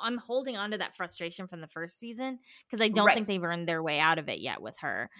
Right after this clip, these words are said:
Speaker 1: And so now it's just another moment where I was like, "Sh-" like, I was, like, yelling at my screen. I was like, "Just fucking shoot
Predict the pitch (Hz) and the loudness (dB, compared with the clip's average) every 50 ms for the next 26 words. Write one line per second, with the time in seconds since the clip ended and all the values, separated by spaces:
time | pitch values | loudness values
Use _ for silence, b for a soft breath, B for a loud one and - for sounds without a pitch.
0 | B B B - 226 214 - 233 220 214 208 208 214 214 - 220 202 - 220 202 | B B B -2 -2 0 0 0 2 4 4 6 4 4 0 -4 -6 -4 -4 -2
1 | 185 180 175 196 190 185 175 175 190 208 190 147 175 180 190 208 220 - - - | 0 0 0 0 0 0 0 0 0 0 0 0 -2 -2 -2 -4 -6 -8 -10 -12
2 | - b b b b b b - 233 220 - - 220 247 262 320 370 254 208 170 | -14 b b b b b b 0 0 0 4 6 8 8 8 8 4 0 0 0
3 | 165 214 180 180 180 175 170 160 143 104 180 175 175 180 - - 180 160 160 196 | 2 4 4 4 2 2 0 0 -2 -2 -4 -6 -6 -6 -6 -6 -6 -4 -2 -2
4 | 226 233 254 - 381 415 480 - - - - - - 554 466 466 - - 494 453 | -4 -4 -4 -4 -4 -4 -2 -4 -4 -6 -8 -4 -4 -2 -2 0 4 4 4 4
5 | 427 - - - - - - 480 494 508 - | 4 2 0 -2 0 2 4 4 4 4 2